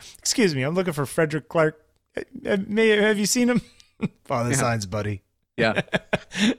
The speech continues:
Speaker 2: Uh, this was
Speaker 1: Oh,
Speaker 2: a fun
Speaker 1: Freddie.
Speaker 2: one. So, uh, Mitch, good, uh, good stuff. Uh, Peter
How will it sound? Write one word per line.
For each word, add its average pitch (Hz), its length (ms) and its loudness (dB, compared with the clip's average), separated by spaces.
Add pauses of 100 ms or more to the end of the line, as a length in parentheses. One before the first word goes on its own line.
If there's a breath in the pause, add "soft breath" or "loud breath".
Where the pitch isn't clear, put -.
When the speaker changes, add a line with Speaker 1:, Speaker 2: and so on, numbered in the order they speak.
(240)
Speaker 2:
Uh, 139 460 4
this 185 180 4
was - 160 6
Speaker 1:
Oh, 185 60 8
Speaker 2:
a - 20 6
fun 175 260 4
Speaker 1:
Freddie. 107 100 -4
Speaker 2:
one. 95 280 -8
So, 131 500 4
uh, 127 300 4
Mitch, 180 480 2 (140)
good, 170 420 4 (280)
uh, 139 340 6
good 139 180 0
stuff. - 520 2 (600)
Uh, 123 420 6 (480)
Peter 175 220 4